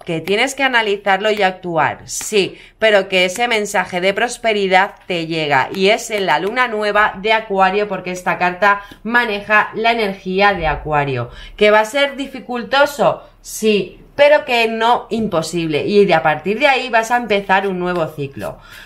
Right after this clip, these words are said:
Vamos a ver qué es lo que nos quieren decir las hadas para ti.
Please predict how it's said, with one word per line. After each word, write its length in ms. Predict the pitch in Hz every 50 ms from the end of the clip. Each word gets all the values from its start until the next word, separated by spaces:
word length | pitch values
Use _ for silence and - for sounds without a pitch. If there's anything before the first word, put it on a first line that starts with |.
| -
Vamos 340 | - 202 214 220 269 285 -
a 140 | 311 294 277
ver 400 | 262 254 254 269 269 269 269 -
qué 200 | - 233 226 226
es 80 | 240 240
lo 120 | 269 269 269
que 100 | 254 247
nos 220 | 226 214 214 214
quieren 340 | - 208 202 208 220 233 240
decir 440 | 226 220 214 214 - 202 208 208 196
las 280 | 214 190 190 190 -
hadas 340 | 175 160 160 185 220 247 -
para 380 | - - 196 196 208 208 196 -
ti. 320 | 180 185 208 254 277 -